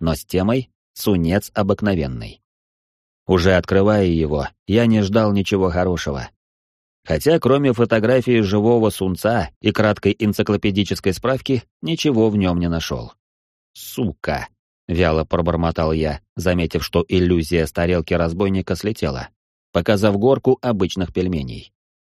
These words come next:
Себе в тарелку я старался не смотреть. Тошнота после прочтения письма прошла, но грозилась вернуться, стоило вспомнить о жутких, соплеобразных животных,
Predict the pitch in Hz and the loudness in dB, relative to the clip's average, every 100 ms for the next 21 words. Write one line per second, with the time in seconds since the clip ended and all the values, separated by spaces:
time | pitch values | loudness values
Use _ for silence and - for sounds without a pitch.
0 | _ _ - 123 139 123 127 127 135 117 | _ _ -6 0 2 2 2 4 2 2
1 | 107 104 - 107 107 101 104 98 104 107 | 2 2 2 2 0 0 -4 -2 -2 -2
2 | 95 71 - _ _ _ _ 90 82 92 | -4 -6 -12 _ _ _ _ -4 0 -2
3 | 85 113 - 90 - 85 87 82 - 87 | 2 0 2 -2 -2 -2 -2 -2 -2 0
4 | 85 82 90 85 92 82 95 113 92 73 | 0 0 -2 -2 -4 -2 -4 -2 -4 -4
5 | 67 _ _ _ _ 80 98 113 139 117 | -6 _ _ _ _ 0 2 2 2 2
6 | 123 131 135 131 98 82 - 78 - _ | 2 2 0 0 0 -2 -4 -6 -8 _
7 | - 104 95 90 90 - 107 98 95 85 | -2 2 2 2 0 -2 0 0 0 0
8 | 95 85 92 - 113 110 - _ - 120 | -2 0 -2 0 -2 -2 -12 _ -2 0
9 | 104 107 110 104 107 95 107 95 127 104 | 2 2 2 2 0 2 0 0 2 0
10 | 80 80 - | 0 -6 -8